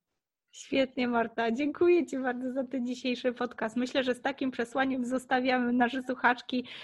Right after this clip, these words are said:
Nie chcę tego przebijać żadnym przegadywaniem, bo nic piękniejszego na podsumowanie <laughs> sama nie byłabym w stanie wypowiedzieć. Jeszcze raz Ci dziękuję za dzisiejszy wywiad.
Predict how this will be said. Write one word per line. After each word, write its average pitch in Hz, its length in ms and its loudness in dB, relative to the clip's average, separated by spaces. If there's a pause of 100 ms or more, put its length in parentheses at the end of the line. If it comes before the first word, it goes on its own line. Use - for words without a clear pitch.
(200)
Nie 262 260 6
chcę 294 160 0
tego 254 260 4
przebijać 247 560 4
żadnym 247 380 4
przegadywaniem, 233 840 2
bo 220 100 -2
nic 233 240 -2
piękniejszego 226 680 -2
na 220 140 0
podsumowanie 226 840 0
<laughs> - 60 -20
sama 269 260 8
nie 247 140 2
byłabym 226 400 2
w - 40 -8
stanie 233 320 2
wypowiedzieć. 220 600 -2
Jeszcze 285 380 2
raz 247 240 2
Ci 226 80 -4
dziękuję 233 460 2
za 220 140 2
dzisiejszy 214 500 0
wywiad. 190 360 -4